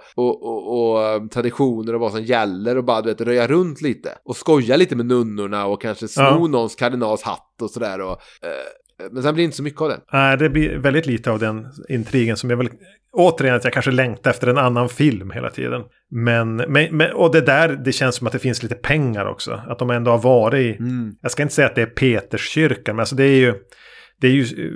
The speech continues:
Speaker 2: känns ju som en, som, som katedraler och de är i, och att det är, eh, rätt skådisar som har det här lite allvarliga, eh, utseendet, eh,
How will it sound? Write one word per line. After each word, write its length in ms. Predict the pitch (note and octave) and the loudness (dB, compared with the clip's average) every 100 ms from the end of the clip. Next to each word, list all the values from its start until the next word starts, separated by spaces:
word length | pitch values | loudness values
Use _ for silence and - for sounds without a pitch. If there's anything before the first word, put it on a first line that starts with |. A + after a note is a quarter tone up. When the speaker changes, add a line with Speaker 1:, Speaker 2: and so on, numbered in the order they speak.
| - | -10
Speaker 2:
känns 340 | - C3+ C#3+ - | -4 -2 0 -2
ju 40 | |
som 180 | C3 C3+ | -2 -2
en, 280 | G#2+ A2 C#3 | -4 -6 -14
som, 200 | - - | -16 -16
som 200 | - C3 | -8 -6
katedraler 840 | A#2+ - - B2+ C3 B2 A#2+ A2+ A2 | -2 -2 2 2 4 6 6 6 2
och 300 | G#2+ A#2+ B2+ | 0 -2 -4
de 160 | A#2+ B2 | -2 -2
är 440 | A#2+ C3+ C#3 A2+ | 0 2 4 2
i, 240 | G2+ G2 G#2 | 0 -4 -4
och 260 | G#2+ G#2 F#2+ _ _ - | -4 -4 -8 _ _ -6
att 180 | - | -2
det 80 | B2+ | 4
är, 340 | B2 E3 C3+ C3 D#3+ D3 B2+ | 6 6 6 2 2 2 2
eh, 40 | |
rätt 440 | A2+ C3+ A#2+ - | 2 0 0 -4
skådisar 840 | - - C#3+ B2+ B2+ A#2+ A#2 B2+ A2+ | -4 0 4 4 4 2 0 2 2
som 240 | - A2 | 0 -6
har 200 | G#2+ B2 | 0 0
det 60 | A#2+ | 0
här 60 | |
lite 220 | A#2+ A2 - | -2 -2 2
allvarliga, 880 | C3+ A#2 A2 G#2+ A2+ G#2+ G#2+ A2 G2+ G2 _ _ - | 4 4 2 2 2 2 0 0 0 -4 _ _ -12
eh, 340 | - - - - | -6 -6 -6 -2
utseendet, 1040 | C3 A2 - C3+ A#2+ A2+ G#2+ G#2 - - | 0 0 2 4 6 4 0 -2 -4 -8
eh, 80 | - | -6